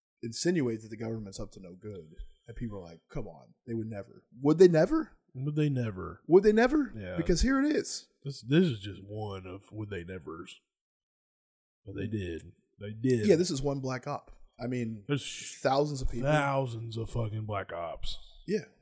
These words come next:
Speaker 1: And this was thou-, I mean, tens of thousands of people that they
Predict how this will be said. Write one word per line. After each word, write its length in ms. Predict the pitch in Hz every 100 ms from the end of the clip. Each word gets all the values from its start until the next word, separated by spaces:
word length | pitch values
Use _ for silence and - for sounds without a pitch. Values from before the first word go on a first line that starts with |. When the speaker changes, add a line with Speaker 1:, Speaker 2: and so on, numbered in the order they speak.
| -
Speaker 1:
And 180 | 131 139
this 180 | 190 196
was 420 | 165 156 143 - -
thou-, 300 | - 117 139 - -
I 60 |
mean, 160 | 127 110
tens 300 | - 165 151
of 80 | 104
thousands 420 | 107 113 107 95
of 80 | -
people 300 | - 101 80
that 100 | 87 95
they 160 | 90